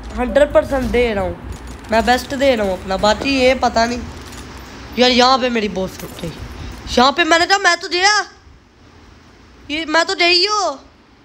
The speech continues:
पर नहीं, अल्लाह मेहरबान तो ज़्यादा पहलवान।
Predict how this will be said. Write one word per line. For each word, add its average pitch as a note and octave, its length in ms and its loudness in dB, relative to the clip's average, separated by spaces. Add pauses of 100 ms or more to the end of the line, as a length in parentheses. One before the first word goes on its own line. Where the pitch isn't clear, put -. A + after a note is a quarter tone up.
(1700)
पर G3+ 120 -8
नहीं, A3 400 -6 (1120)
अल्लाह A#3+ 240 -2
मेहरबान B3 680 -2
तो A#3+ 140 -6
ज़्यादा G#3+ 300 -2
पहलवान। F#3+ 600 -10